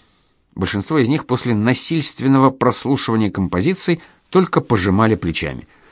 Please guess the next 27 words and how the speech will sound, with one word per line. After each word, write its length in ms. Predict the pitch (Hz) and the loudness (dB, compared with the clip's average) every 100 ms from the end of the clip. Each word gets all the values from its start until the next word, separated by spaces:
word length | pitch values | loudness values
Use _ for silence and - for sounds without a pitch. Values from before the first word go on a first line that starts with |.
| - - - - _ _ - | -20 -20 -20 -20 _ _ -4
Марина 400 | 98 185 160 104 | 2 4 6 4
их 160 | - | 2
не 120 | 117 | 2
винила, 460 | 110 110 180 196 185 - 92 | 4 4 4 2 0 -4 -6
ей 240 | 139 190 | 0 0
и 160 | - - | 0 -6
самой 480 | - 165 131 139 135 | 0 2 4 4 2
собственное 680 | - 123 - - 120 117 113 | 0 -2 -2 -2 0 2 4
неожиданное 560 | 113 104 107 101 95 | 2 2 0 0 -2
помешательство 840 | - 95 85 - 180 170 - 151 147 | 0 0 0 -4 -4 -4 -4 -4 -4
казалось 680 | - 82 95 123 110 - - | -4 -4 0 0 0 -6 -8
странным 680 | - - 101 127 120 117 | -10 -2 2 2 2 0
и 180 | - 117 | -2 -2
нелогичным. 680 | 110 107 107 120 - - - _ _ _ _ _ _ _ _ _ _ _ - | 0 0 0 -4 -6 -10 -14 _ _ _ _ _ _ _ _ _ _ _ -6
И 80 | 101 | -4
всё-таки 400 | - 233 - 147 | -4 -8 -8 -8
от 100 | - | -4
своей 260 | 107 101 | 0 0
затеи 600 | 80 76 - 160 151 139 _ _ - | 0 -6 0 0 0 -2 _ _ -2
она 260 | 131 92 95 | 0 2 0
не 100 | 87 | -2
отказалась. 580 | - 78 58 - - - _ _ _ _ _ _ _ _ _ _ - | -4 -8 -8 -14 -20 -20 _ _ _ _ _ _ _ _ _ _ -2
Альбом 400 | 123 156 202 262 | 4 4 6 4
подготовили 560 | 233 165 - 190 175 160 | 2 2 4 6 6 4
в 60 | - | 2
считанные 480 | 156 139 127 123 | 0 0 2 2
дни. 220 | 101 82 | 2 -2